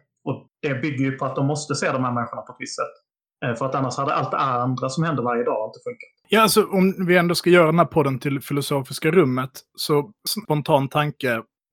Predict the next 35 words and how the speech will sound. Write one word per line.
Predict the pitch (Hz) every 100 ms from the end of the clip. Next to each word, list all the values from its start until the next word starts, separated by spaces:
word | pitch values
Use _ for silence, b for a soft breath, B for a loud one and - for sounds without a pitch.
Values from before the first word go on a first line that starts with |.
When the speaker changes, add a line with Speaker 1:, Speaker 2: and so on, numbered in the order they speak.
| -
Speaker 2:
Carl | 151 135
Schmitt, | - 147 - - 147
hur | 135 139 127
konstruerar | - 131 - 135 131 123 120
man | 120 123
ett |
folk? | - 196 120 123 - - - _
Och | 143
att | 135
liksom | 135 - 139
U | 143 139
S | 127
As | 131 131
historia | - 175 139 131 131
bygger | 131 147 123 131
ju | 131 - _ -
till | 147
stor | 160 139
del | 127
på | - 127
ett | -
fiendeskap | 151 143 135 120 120 - 117 117 117 - 120 131
gentemot | 131 - - -
icke-vita. | 190 - 110 107 - - 160 _ -
Alltså, | 123 131
det | 120 135 131 - 135
bygger | 135 135 123
ju | 127
liksom | 123 - 127
i | 127
den | 123
amerikanska | 120 - 131 120 - 120 120
identiteten | 123 131 127 135 185 120 - - 113 123 _ -
att, | 127 - _ - - _
ja, | 135 113